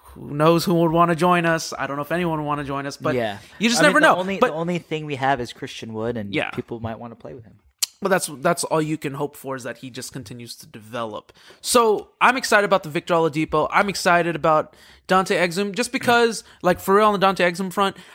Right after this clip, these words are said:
Speaker 1: I'm just excited for him because you did, you did need another playmaker. We had no backup point guard.
Speaker 2: Yeah.
Speaker 1: Dante Exum is six seven.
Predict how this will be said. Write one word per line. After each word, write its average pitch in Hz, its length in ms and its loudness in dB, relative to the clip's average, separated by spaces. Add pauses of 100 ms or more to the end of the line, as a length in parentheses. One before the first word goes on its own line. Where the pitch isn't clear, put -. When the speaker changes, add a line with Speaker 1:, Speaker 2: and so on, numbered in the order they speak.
(140)
Speaker 1:
I'm 214 160 4
just 233 160 -2
excited 202 300 2
for 180 100 -2
him 190 140 0
because 160 440 0 (320)
you 151 160 -6
did, 160 220 -4
you 180 80 2
did 196 160 4
need 220 180 0
another 214 240 2
playmaker. 180 560 0
We 175 140 -2
had 202 180 4
no 156 220 4
backup 131 320 0
point 120 220 -8
guard. 120 320 -4
Speaker 2:
Yeah. 113 340 -4 (160)
Speaker 1:
Dante 160 220 4
Exum 160 300 2
is 131 100 -4
six - 340 -4
seven. 170 520 0